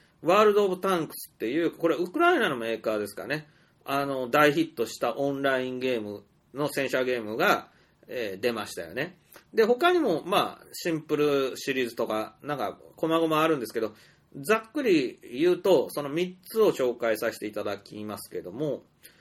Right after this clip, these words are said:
これさ、まあ、基本ゲームシステムっていうか、立体空間で戦車シミュレーションされてて、まあ、大砲撃って戦うという点では、えー、全部同じようなジャンルに見えるんだけど、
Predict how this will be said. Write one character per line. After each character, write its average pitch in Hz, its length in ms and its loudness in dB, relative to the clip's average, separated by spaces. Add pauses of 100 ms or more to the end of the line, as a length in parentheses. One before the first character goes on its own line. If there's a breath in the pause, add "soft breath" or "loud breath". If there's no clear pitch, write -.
(200 soft breath)
こ 226 100 0
れ 233 100 4
さ、 240 320 0 (880)
ま 175 120 -2
あ、 - 40 0
基 190 120 2
本 302 220 4
ゲ 349 140 4
ー 349 40 2
ム 339 120 2
シ 339 140 0
ス - 80 -10
テ 151 100 -4
ム 120 100 -6
っ - 20 -8
て - 160 -8
い 104 40 -2
う 101 60 -8
か、 107 140 -4
立 127 200 -6
体 240 180 4
空 240 180 -2
間 143 200 0
で 101 100 -4
戦 139 220 -2
車 110 160 0
シ - 100 -6
ミ 127 60 -4
ュ 123 40 -6
レ 120 100 4
ー 117 40 0
シ 113 80 -4
ョ 107 60 -4
ン 104 60 -10
さ 113 100 -2
れ 110 100 0
て 110 140 -6
て、 101 280 -6 (360 soft breath)
ま 139 120 0
あ、 - 160 -6 (200)
大 123 200 4
砲 127 160 0
撃 131 40 -4
っ - 20 -10
て 123 100 0
戦 127 420 0
う 147 120 2
と 127 80 -2
い 139 140 2
う 139 60 -2
点 175 280 0
で 190 100 2
は、 139 440 2 (480 soft breath)
え 123 120 0
ー、 123 40 -2
全 165 180 2
部 131 80 2
同 151 300 2
じ 160 80 -2
よ 175 120 4
う - 40 0
な 151 280 0
ジ 143 100 0
ャ 160 100 2
ン - 20 -2
ル 131 100 -2
に 101 320 -10
見 139 160 -2
え 160 120 2
る 120 120 -2
ん 101 60 -10
だ - 120 -12
け 87 120 -16
ど、 107 380 0